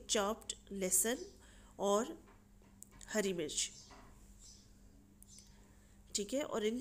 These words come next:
तमाम चीज़ों को हम मीडियम हीट पे कुक करेंगे जब तक कि लहसुन का कलर चेंज नहीं हो जाता और ये हल्का सा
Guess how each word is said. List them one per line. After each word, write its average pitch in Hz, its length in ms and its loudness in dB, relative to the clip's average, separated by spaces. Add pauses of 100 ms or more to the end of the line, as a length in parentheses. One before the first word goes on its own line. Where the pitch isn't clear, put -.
तमाम 208 300 2
चीज़ों 202 320 2
को 208 200 2
हम 240 360 -2 (1500)
मीडियम 214 380 0
हीट 208 260 -4
पे 226 140 0
कुक 247 200 -2
करेंगे 202 420 0
जब 202 220 2 (100)
तक 240 160 -2
कि 220 220 0 (600)
लहसुन 208 440 4
का 220 180 0
कलर 202 320 2
चेंज 202 420 2
नहीं 196 240 -2
हो 226 140 0
जाता 214 400 0 (440)
और 196 140 4
ये 208 180 2 (240)
हल्का 208 300 2
सा 220 200 2